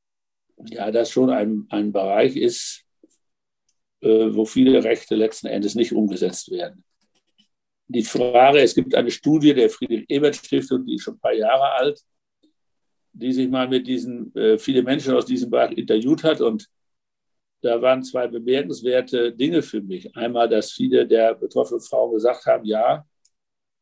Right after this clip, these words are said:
aber wir müssen eben Geld verdienen. Was wäre die Alternative? Zum Beispiel Spargel oder, äh, in der Landwirtschaft arbeiten. Da sind wir lieber das." Oder auch, dass sie sagten, "Ausbeuten lassen wir uns nicht.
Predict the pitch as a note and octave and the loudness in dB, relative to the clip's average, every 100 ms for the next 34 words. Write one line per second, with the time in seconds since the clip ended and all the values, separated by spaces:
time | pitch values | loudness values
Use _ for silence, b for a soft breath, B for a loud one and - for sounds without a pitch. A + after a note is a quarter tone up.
0 | _ A2 A#2+ C3+ B2+ B2+ A2+ A2+ C3+ C3 | _ 0 0 -2 -2 -2 2 2 2 0
1 | C3 C3 C3+ C3 A#2 A#2+ A#2+ A#2 A2+ A2 | -2 0 -2 -2 -2 -2 -2 0 0 0
2 | A2+ - C#3+ C#3 C3 A2 A2 A#2 - - | -2 -2 -4 -4 -4 -6 -4 -4 -8 -20
3 | - A2 B2 C3+ C3 - A#2 A#2 G#2+ A#2 | -6 -2 0 2 0 0 -2 0 -2 -4
4 | - A#2 A2+ - - A2 G#2 A2+ C3+ C#3+ | -6 -4 -4 -6 -8 -6 -2 -2 0 0
5 | C#3+ C3+ C#3 D3+ C3+ C3 A2 G#2+ C3 B2+ | 2 0 2 2 2 0 -2 -6 -4 -4
6 | A#2 A2 G#2 G#2+ D3 D#3+ - _ _ _ | -2 -2 -2 2 0 0 -12 _ _ _
7 | _ _ _ _ _ _ _ C3+ D3 D3 | _ _ _ _ _ _ _ 6 6 6
8 | D3+ C3+ C#3 C3+ C3 C3+ A#2+ B2 B2+ B2+ | 4 0 -2 -6 -8 -8 -4 -4 -6 -8
9 | B2 B2 C3 B2+ B2+ A2+ A#2 A#2+ C3 C3 | -6 -6 -4 -2 -2 0 -4 -4 -6 -2
10 | C3+ C3 C3 C#3 D3+ - | -4 -4 -4 -2 -4 -8